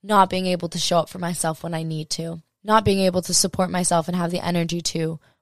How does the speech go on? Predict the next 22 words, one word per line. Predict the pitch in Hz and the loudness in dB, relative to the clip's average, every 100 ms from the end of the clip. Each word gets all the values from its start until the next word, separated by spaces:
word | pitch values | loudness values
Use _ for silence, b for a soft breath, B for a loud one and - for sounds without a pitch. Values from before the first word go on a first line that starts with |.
| - | -4
when | 185 | -2
I | 170 | -2
need | 160 165 165 160 | -2 -2 -2 -4
myself | 175 170 175 165 | -6 -2 2 0
the | - | 0
most. | 165 165 175 - - | -4 -4 -4 -6 -4
And | 180 170 175 - b b b | -4 -4 -6 -10 b b b
I | 175 | -2
really | 180 196 196 | 2 2 2
needed | 180 175 170 | 0 0 0
myself | 165 160 160 151 | 0 0 0 0
this | 160 | -2
weekend | 170 156 160 160 | -2 -2 -4 -2
to | - | -4
get | 160 170 - | 0 -2 -2
ahead | 160 151 165 | -4 -4 -2
of | 160 | -4
things | - 147 170 175 | -4 -6 -4 -4
so | - | -2
that, | 160 143 131 _ _ _ | 2 0 0 _ _ _
you | 170 | -6
know, | 151 175 | -6 -6